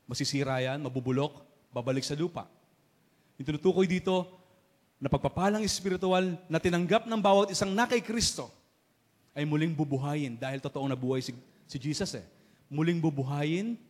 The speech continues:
kasama niya dun sa, kasama niya doon sa langit. Yun yung pag-asa natin. At yun yung ginawa niyang restora-, gagawin niyang restoration sa atin. Ibabalik niya yung dati nating, ah,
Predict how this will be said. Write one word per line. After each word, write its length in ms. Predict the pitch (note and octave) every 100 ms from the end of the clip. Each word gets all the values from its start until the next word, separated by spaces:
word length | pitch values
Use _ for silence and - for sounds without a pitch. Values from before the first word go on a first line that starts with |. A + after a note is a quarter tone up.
| _ _ _ _ _ _ -
kasama 400 | C3+ C#3+ C3+ C3+
niya 80 | C3
dun 80 | A#2+
sa, 80 | D#3 -
kasama 400 | C#3+ D3 C3 C3 B2 -
niya 80 | B2+ B2
doon 160 | C#3 B2
sa 160 | B2
langit. 320 | A#2 A#2 G#2
Yun 240 | - D3+ D#3+
yung 80 | D3+
pag-asa 400 | C#3 C3 C3 D3+
natin. 320 | E3 A#2 F2 _ _ _ _ _ -
At 80 | D#3 D#3+
yun 240 | F3+ F3
yung 60 | D#3+
ginawa 340 | E3 D3+ E3
niyang 240 | F3+ F3 E3
restora-, 480 | E3 - E3+ D#3+
gagawin 320 | D3+ E3 E3+ F3
niyang 80 |
restoration 480 | E3 - D#3 D#3+ E3
sa 240 | D#3 D#3+ E3
atin. 240 | E3+ A2 - _ _ _ _ _ _ _ _ _ _ _ _ _ _ _ _ _ _ _ _ _
Ibabalik 480 | - D#3 D#3+ F3+ E3+ -
niya 160 | F#3 F3
yung 160 | E3 F3
dati 240 | E3 E3+
nating, 480 | F3 E3+ F3+ F3 E3 - _ _
ah, 480 | - D#3+ D#3+ D3+ C#3+